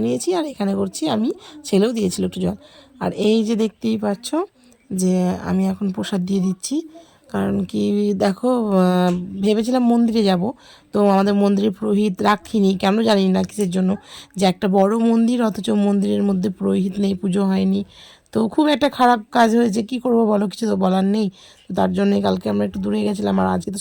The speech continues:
সকালবেলায় বললাম তোমাদের যে মাথাটা প্রচণ্ড ঝিমঝিম করছিল,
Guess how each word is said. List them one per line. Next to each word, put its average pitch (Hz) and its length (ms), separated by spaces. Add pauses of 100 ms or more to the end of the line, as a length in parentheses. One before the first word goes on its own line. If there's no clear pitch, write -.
সকালবেলায় - 540
বললাম - 220 (100)
তোমাদের 185 280 (520)
যে 180 100 (140)
মাথাটা 185 340
প্রচণ্ড 220 300 (120)
ঝিমঝিম 208 400
করছিল, 208 260